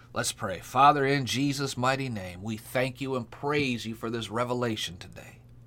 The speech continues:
The peace of God that passes all human understanding can be ours to have and to hold and to communicate with.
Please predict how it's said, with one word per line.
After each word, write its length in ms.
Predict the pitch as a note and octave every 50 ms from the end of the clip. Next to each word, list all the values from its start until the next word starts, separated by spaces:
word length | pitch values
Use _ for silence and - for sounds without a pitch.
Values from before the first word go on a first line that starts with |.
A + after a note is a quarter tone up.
| - - - - - - - - - -
The 120 | - F#2 - - -
peace 380 | - - - B3 A#3+ - - F#3
of 220 | F3 C#3+ A2+ G2+
God 400 | G#2 C3 A#2+ F#2+ F2 E2 F2 E2
that 120 | E2+ -
passes 360 | - - C3 C3 A#2+ A2+ A2 C3
all 320 | F3+ B3 C#4+ D4+ D4 C#4
human 340 | G#3+ G3+ B3+ C#4+ C#4+ D4 C#4
understanding 840 | C#4 C#4+ C#4+ D4 C4+ - - - B3+ G#3 D3+ A2 - - - - - - - - - - - - - - - - - - - - - - -
can 160 | - F#2 E2+ F#2+
be 180 | F#2 A#2+ C#3 C#3+
ours 760 | C3+ B2+ B2 A2+ G2 E2+ E2 - - - - - - - - - - - - - - -
to 60 | - -
have 500 | - - B2 C#3 D3+ C#3+ C#3+ C#3 C3 C3+
and 80 | B2+
to 80 | A2+ G2+
hold 500 | G2 - - C3+ C3+ C#3 C#3+ C3+ A#2+ A2+
and 100 | G#2 E2+
to 60 | -
communicate 760 | - - - E2+ D#2+ F#2 B2+ C#3 C3 B2+ B2 - C3+ B2+ - -
with. 480 | A2 A#2+ A#2+ A2+ - - - - -